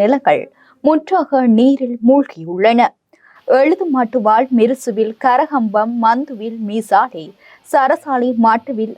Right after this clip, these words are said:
அல்லாரை, காய்ச்சாய், கைத்தடி, நாவற்குழி, தச்சன்தோப்பு மற்றும் தனங்களப்பு நெல் வயல் நிலங்கள் நீரில் மூழ்கியுள்ளன. குடியிருப்புகளில் வெள்ளம்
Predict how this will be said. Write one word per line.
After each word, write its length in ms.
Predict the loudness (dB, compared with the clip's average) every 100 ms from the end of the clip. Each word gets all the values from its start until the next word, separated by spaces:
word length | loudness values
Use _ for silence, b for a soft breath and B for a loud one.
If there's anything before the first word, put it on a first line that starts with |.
| 0
அல்லாரை, 480 | 0 -4 -10 -8 -10 -6 0
காய்ச்சாய், 640 | 0 -2 -10 -6 -6 -2 0
கைத்தடி, 480 | 0 -2 -6 -4 -2 2
நாவற்குழி, 640 | 2 2 -4 -8 -8 -8 -18 B B B 0
தச்சன்தோப்பு 680 | 2 2 -4 -2 0 0 0 -2
மற்றும் 340 | 0 0 -2 -4 _ B B 0
தனங்களப்பு 680 | 2 0 0 -2 -2 0 0 2 2
நெல் 180 | 2 2
வயல் 240 | 2 2 -4
நிலங்கள் 440 | -8 -8 -2 -2 -4 b b b 0
நீரில் 360 | 2 0 -2 -4 0
மூழ்கியுள்ளன. 800 | 2 2 -2 -2 0 2 2 0 -4 _ _ _ 0
குடியிருப்புகளில் 920 | 2 2 2 0 -2 -2 0 0 -2 -8 B B 0
வெள்ளம் 420 | 2 2 -2 -6